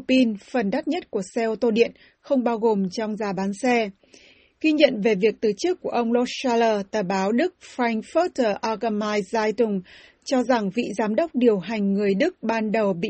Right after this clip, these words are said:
cuốn hút bởi những cơ hội phát triển của VinFast, nhưng sau đó có thể nó không lớn hoặc còn xa vời hơn bạn tưởng tượng. Kế hoạch đầy tham vọng tấn công Tesla trong số những kế hoạch khác của VinFast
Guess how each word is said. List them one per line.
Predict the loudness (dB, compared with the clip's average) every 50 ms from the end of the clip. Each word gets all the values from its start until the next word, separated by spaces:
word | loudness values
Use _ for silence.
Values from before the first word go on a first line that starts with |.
| -6 -4 -2
cuốn | -2 0 0
hút | 0 0 0 -2 -2
bởi | 0 0 2 2 2 2 0
những | -2 -6 -2 0
cơ | 2 4
hội | 4 4 2 0 -2
phát | -6 -6 -6 -4
triển | 2 4 6 6 6 4 -2 -8 -14 -20 -20 -20 _ _
của | 0 0 2 2 2
VinFast, | 0 -2 -2 -2 -4 -4 -4 -4 -4 _
nhưng | 0 0 2 2 0
sau | 0 -2 0
đó | 0 0 0 0 0 -2 -2
có | -4 -6 -4 0
thể | 4 4 4 4 2
nó | -2 -4 -4 -4 -6
không | -6 -4 0 2 2
lớn | 2 2 2 2 2 0
hoặc | 0 -2 -4 -6 -4
còn | -6 -6 -6 -4 -4
xa | -4 -4
vời | -2 0 0 0 0 -2
hơn | -2 -4 -4 -2
bạn | -2 -4 -4 -4 -4
tưởng | -6 -4 0
tượng. | 0 0 0 0 -2 -8 _ _ _ _ _ _ _ _ _ _ _
Kế | 0 2 2
hoạch | 2 2 0 0
đầy | 0 0 0 0
tham | -2 -2 -2 -2
vọng | -2 -4 -4 -4 -6
tấn | -6 -4 -4 -2
công | 0 0 0 0 -2
Tesla | -2 -2 -2 -2 -4 -2 -2 0 2 2 0 -2 -4 -6
trong | -6 -4 -4 -4 -4 -4 -2
số | -2 0 0
những | -2 -2 -4 -4
kế | -4 -2 -2 0
hoạch | 0 -2 -2 -4
khác | -4 -4 -4 -4 -4 -6 -12 -20 _ _ -2
của | 0 2 2 2 2
VinFast | 0 0 0 0 -2 -4 -4